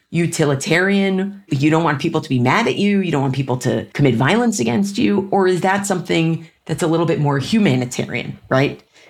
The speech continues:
So there are people who look at this last line in Nachmanides or really look at the quotation from the Talmud itself that we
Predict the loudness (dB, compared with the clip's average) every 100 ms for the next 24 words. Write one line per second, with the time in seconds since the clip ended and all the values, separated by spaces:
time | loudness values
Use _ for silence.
0 | -6 0 2 2 0 -2 0 -2 -2 0
1 | 0 0 -2 0 0 0 0 0 0 2
2 | 0 -2 -4 -2 0 2 0 0 0 -2
3 | -2 -2 0 0 0 -2 -4 -4 -2 -2
4 | -4 -4 -2 0 0 0 -2 -2 -2 -2
5 | -2 0 -2 -4 -4 0 0 -2 -8 -20
6 | _ _ -2 0 -2 _ _ -6 0 2
7 | 4 2 0 -4